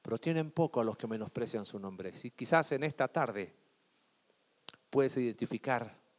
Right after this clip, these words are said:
en qué le has menospreciado, en qué yo le he menospreciado, ¿cuál sería un buen punto de inicio? Sí, reconocerlo, perfecto. Corazón arrepentido, también. Consejo que has recibido, ponerlo en práctica, está bien,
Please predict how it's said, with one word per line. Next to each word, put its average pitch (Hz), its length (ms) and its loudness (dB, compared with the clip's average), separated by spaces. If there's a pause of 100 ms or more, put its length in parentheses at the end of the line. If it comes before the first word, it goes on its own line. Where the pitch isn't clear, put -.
(280)
en 104 140 -16
qué 135 180 0
le 120 120 2
has 117 160 -2
menospreciado, 104 840 -6 (560)
en 113 140 -10
qué 135 200 0
yo 143 220 6
le 120 140 2
he 113 40 -2
menospreciado, 98 840 -8 (1040)
¿cuál 185 160 10
sería 143 380 4
un 123 160 -4
buen 127 180 2
punto 117 340 -6
de 101 60 -4
inicio? 98 400 -10 (880)
Sí, 226 320 -2 (480)
reconocerlo, 165 760 4 (180)
perfecto. 220 460 -8 (1000)
Corazón 156 360 8
arrepentido, 190 680 4 (120)
también. 190 420 -6 (1000)
Consejo 208 440 12
que 208 100 8
has 214 100 12
recibido, 208 640 8
ponerlo 196 260 6
en 185 60 2
práctica, 202 420 4
está 190 140 2
bien, 208 180 6